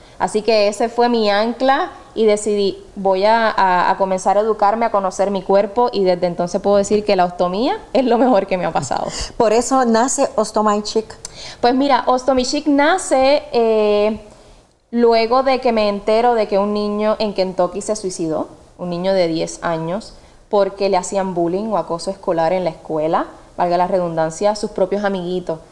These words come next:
Speaker 1: Y cuando esa noticia llega a mi persona, me sentí impotente, sentí que quizás no estaba alzando mi voz de la manera correcta,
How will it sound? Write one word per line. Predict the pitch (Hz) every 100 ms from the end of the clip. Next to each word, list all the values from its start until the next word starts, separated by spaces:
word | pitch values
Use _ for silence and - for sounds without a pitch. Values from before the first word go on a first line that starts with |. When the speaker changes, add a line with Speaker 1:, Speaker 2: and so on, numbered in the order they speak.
| - - _ _
Speaker 1:
Y | 202 220 214 208
cuando | 214 208 208 208 202 202
esa | 214 208 233
noticia | 247 269 262 254
llega | 240 233 240 233
a | 226
mi | 220
persona, | 220 233 226 262 247 220 180 175 -
me | 202 196
sentí | 202 190 185 185
impotente, | 208 233 220 165 170 202
sentí | 202 180 175
que | 202
quizás | 202 202 190
no | 208
estaba | 202 185
alzando | 196 214 202 208
mi | 185
voz | 175 180
de | 190
la | 180
manera | 170 165 160
correcta, | 170 - 175 - 233 262